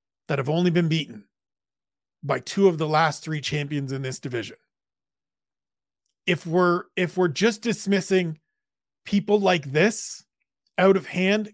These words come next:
instantaneously, there's no hope for us. There's no hope for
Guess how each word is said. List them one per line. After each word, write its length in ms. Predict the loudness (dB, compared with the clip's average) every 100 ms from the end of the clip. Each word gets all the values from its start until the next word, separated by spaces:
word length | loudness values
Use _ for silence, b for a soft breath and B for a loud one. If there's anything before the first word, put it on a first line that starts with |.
| -6
instantaneously, 1160 | -4 -4 -4 -6 -2 0 0 0 -2 -4 -4 -10 _ _ _ _ _ _ _ _ _ _ _ _ _ _ _
there's 240 | 2 2 4
no 180 | 2 4
hope 300 | 0 -2 -8
for 160 | -20 _ _
us. 240 | _ _ _ _ _ _
There's 220 | -2 0
no 180 | 4 4
hope 260 | 6 2 0
for 420 | -4 -2 -4